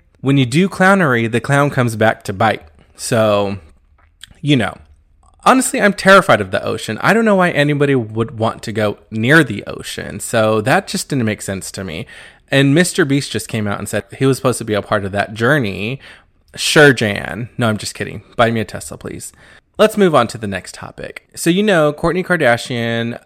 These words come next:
announced that she was pregnant at the Blink one eighty-two concert, which is so cute, homage to them, whatever.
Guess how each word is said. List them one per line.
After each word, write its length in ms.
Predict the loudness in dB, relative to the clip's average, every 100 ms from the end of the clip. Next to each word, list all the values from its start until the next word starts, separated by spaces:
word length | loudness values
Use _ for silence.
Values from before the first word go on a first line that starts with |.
| _ -4
announced 400 | -2 -2 -4 -6
that 160 | -8
she 100 | -6
was 140 | -8 -6
pregnant 340 | -6 -4 -6
at 140 | -6 -6
the 140 | -6
Blink 200 | -6 -6
one 140 | -4
eighty-two 340 | -4 -4 -6 -8
concert, 440 | -6 -6 -6 -8
which 160 | -8 -10
is 40 |
so 200 | -4 -4
cute, 340 | -4 -4 -6 -4
homage 360 | -6 -6 -6
to 60 | -10
them, 240 | -10 -8
whatever. 440 | -4 -4 -4 -8